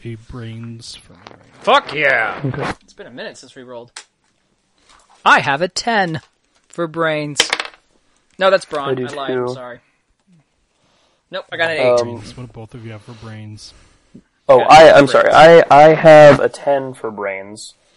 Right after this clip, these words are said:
Speaker 3: Uh, what's my target?
Speaker 1: So I want you guys to take out your, your brain dice. I'm gonna have you guys roll a five
Speaker 2: Okay,
Speaker 1: for
Speaker 2: here we go.
Speaker 1: brains.
Speaker 2: Six.
Speaker 3: Eight.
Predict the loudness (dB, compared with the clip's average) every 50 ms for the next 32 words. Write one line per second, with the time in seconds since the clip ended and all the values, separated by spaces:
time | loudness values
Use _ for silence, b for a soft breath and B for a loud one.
0 | _ -8 -6 -4 -4 -4 -4 -6 -6 -10 -8 -6 -6 -4 -4 -6 -10 _ _ _
1 | _ _ _ _ _ _ _ _ _ _ -20 -20 -20 -20 -20 -20 -20 -20 -20 -20
2 | -20 -20 -20 -20 _ _ _ -20 -20 -18 -16 -16 -18 -18 _ -20 -20 -20 -20 -20
3 | -20 -20 -18 -18 -18 -16 -16 -16 -18 -18 -20 -20 -18 -18 -18 -18 -18 -20 -20 -20
4 | -20 -20 -20 -20 -20 -20 -20 -20 -20 -20 -20 -20 -20 -20 -20 _ -20 -20 -20 -20
5 | -20 -20 -20 -20 -20 -20 _ _ _ _ _ _ _ _ _ _ _ _ -20 -18
6 | -18 -18 -18 -20 -20 -20 _ _ _ _ _ _ _ _ _ -8 -6 -6 -6 -6
7 | -8 -14 -16 -20 -20 -18 -16 -16 -14 -12 -12 -14 -14 _ _ -20 -20 -20 -20 _
8 | _ _ _ _ _ _ _ _ -20 -20 -20 -20 -20 -20 _ _ _ _ _ _
9 | _ _ _ _ _ _ _ _ _ _ _ -8 -8 -6 -8 -12 -12 -14 -18 -20
10 | -20 _ _ _ _ _ _ _ _ _ _ _ _ -18 -14 -12 -10 -6 -4 -4
11 | -4 -4 -6 -8 -8 -8 -10 _ _ _ _ _ _ _ _ _ _ _ _ _
12 | _ _ _ _ -20 -20 _ _ _ -6 -6 -6 -8 -14 -20 -20